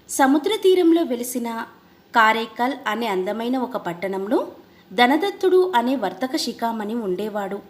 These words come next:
అతనికి లేక లేక ఒక కూతురు జన్మించగా ఆమెకు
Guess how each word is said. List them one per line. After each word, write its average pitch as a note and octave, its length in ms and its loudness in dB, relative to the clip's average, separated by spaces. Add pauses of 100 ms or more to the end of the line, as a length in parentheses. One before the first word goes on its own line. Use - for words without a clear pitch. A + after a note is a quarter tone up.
(880)
అతనికి A3+ 580 -4 (340)
లేక D4 300 0
లేక D#4+ 280 0
ఒక C#4+ 220 2
కూతురు A3 440 -6
జన్మించగా F#3+ 760 -4 (580)
ఆమెకు B3 540 2